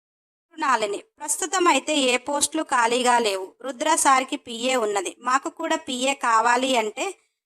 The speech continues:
సార్ మాపై రెడ్ ఫేస్తో చూస్తున్నారు, అందుకని సైలెంట్గా ఉంటున్నాము.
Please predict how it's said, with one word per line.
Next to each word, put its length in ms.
సార్ 320
మాపై 380
రెడ్ 280
ఫేస్తో 460
చూస్తున్నారు, 800
అందుకని 420
సైలెంట్గా 680
ఉంటున్నాము. 680